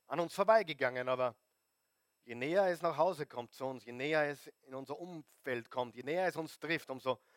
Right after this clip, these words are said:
bewusster wird uns. Die Welt ist nicht mehr der Pl-, Platz, der,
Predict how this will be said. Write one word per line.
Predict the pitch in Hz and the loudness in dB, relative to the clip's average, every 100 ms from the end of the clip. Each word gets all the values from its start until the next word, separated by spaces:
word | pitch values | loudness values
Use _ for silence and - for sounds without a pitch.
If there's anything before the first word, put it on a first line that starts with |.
| - _ - | -20 _ 2
bewusster | 143 202 214 226 | 2 2 2 2
wird | 214 240 | 6 4
uns. | 156 113 - - _ _ _ _ _ _ _ _ _ _ _ _ _ _ _ _ _ | 4 -2 -14 -20 _ _ _ _ _ _ _ _ _ _ _ _ _ _ _ _ _
Die | 123 | 2
Welt | 143 165 | 2 2
ist | 160 - | -4 -8
nicht | 165 - | -8 0
mehr | 156 | 2
der | 147 | 2
Pl-, | 139 151 | 0 -4
Platz, | - 147 - | 2 2 2
der, | 147 135 135 | 2 2 2